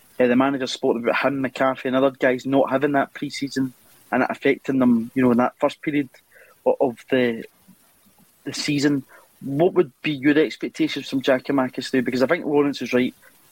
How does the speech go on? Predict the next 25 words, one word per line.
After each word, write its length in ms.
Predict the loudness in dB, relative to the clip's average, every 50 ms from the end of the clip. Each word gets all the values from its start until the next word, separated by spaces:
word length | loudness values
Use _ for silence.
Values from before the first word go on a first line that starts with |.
| _ _ -12
A 40 | -4
fit 260 | -2 0 0 0 -2
Kyogo 480 | -6 -4 -2 -2 0 0 0 0 0 2
there, 200 | 4 4 2 2 -2
possibly 500 | 0 2 2 2 2 0 0 2 2 2
even 220 | 4 2 2 2 2
Maeda, 520 | 4 4 6 6 6 6 4 4 2 4
not 180 | 2 2 2 2
in 100 | 2 2
international 560 | 0 0 0 0 0 0 -2 -4 -6 -8 -6
duty. 320 | -4 -2 0 0 0 -2 -6 _ _ -20 -20 -20 -20 _ _ _
Probably 420 | -4 0 2 2 2 2 2 2 2
at 60 | 4
this 140 | 2 0 0
point 280 | -2 -2 -2 0 -2
in 60 | -4
time, 240 | -4 -2 0 0 0
Giakoumakis 680 | 0 0 0 0 -2 -4 -4 -4 -4 -4 -4 -6 -4 -4
just 200 | -4 -4 -2 0
wouldn't 220 | 0 0 0 0
get 140 | 0 0 0
in 80 | 0 0
our 100 | -2 -2
starting 380 | 0 0 2 2 0 -2 -6
side. 260 | -6 -4 -2 -2 -4